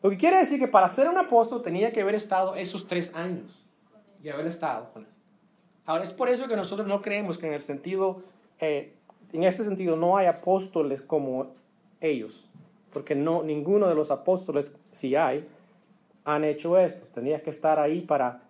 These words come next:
estar esos tres años con Cristo y experimentar. Lo cual nos dice que hay mucha gente que también, no solamente los dos estuvieron con Cristo, muchos otros anduvieron con Él. Quiere decir que habían muchos más, y entre ellos habían varios.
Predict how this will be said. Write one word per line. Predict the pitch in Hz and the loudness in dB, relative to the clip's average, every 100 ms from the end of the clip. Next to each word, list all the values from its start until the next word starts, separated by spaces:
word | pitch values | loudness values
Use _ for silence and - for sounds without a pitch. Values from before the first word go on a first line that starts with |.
| _ _ | _ _
estar | - 139 | -2 0
esos | 147 131 - | 0 -4 -2
tres | 165 170 | 0 0
años | 156 127 131 - _ | -2 -2 -6 -10 _
con | 135 127 | -8 -4
Cristo | 147 139 127 | -4 -4 -6
y | |
experimentar. | 123 120 117 113 127 113 - - - | -8 -6 -6 0 0 -2 -8 -8 0
Lo | 165 | 4
cual | 233 370 | 6 6
nos | 403 233 | 4 2
dice | 220 226 | 2 2
que | 208 | 2
hay | |
mucha | 226 294 - | 2 0 0
gente | 208 - 294 302 196 | -2 0 -2 0 -2
que | 175 | -2
también, | 165 160 156 190 196 | -4 -4 0 0 2
no | 185 | 0
solamente | 190 214 202 190 | 0 0 0 0
los | 156 143 | 0 2
dos | 202 208 | 0 -2
estuvieron | 170 - 151 147 | -6 -2 0 0
con | 139 127 | -4 -4
Cristo, | 170 185 - - - - | -4 -4 -10 -20 -20 -8
muchos | 170 233 277 233 | 0 0 0 0
otros | 214 214 208 | 0 0 -4
anduvieron | 170 151 151 175 | -4 -2 -2 -2
con | 165 151 | -4 -6
Él. | 196 175 - _ _ _ _ _ _ _ _ _ _ - _ _ _ _ _ _ _ _ | -6 -8 -16 _ _ _ _ _ _ _ _ _ _ -20 _ _ _ _ _ _ _ _
Quiere | 180 214 | 2 4
decir | 247 214 220 220 | 4 4 0 -2
que | 175 | 0
habían | 202 196 | 0 -2
muchos | 247 - 214 | -4 -6 -6
más, | 247 208 | -4 -4
y | 139 | -4
entre | 160 156 170 | -4 0 0
ellos | 269 247 | 0 -2
habían | 185 175 190 185 | 0 0 0 2
varios. | 208 247 147 160 - | 2 2 0 -2 -6